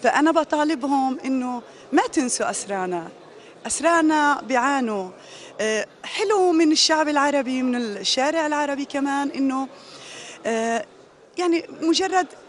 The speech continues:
اعتصامات، مسيرات، اذكروهم في أثناء، في،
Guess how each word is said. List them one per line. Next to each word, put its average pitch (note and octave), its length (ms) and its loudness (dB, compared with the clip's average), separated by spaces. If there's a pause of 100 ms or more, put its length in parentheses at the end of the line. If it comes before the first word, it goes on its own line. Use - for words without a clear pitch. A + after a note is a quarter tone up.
(180)
اعتصامات، G#3 640 -2 (120)
مسيرات، C4 680 0 (440)
اذكروهم B3 720 0 (840)
في B3+ 240 -4
أثناء، D4+ 400 0
في، A#3+ 160 -12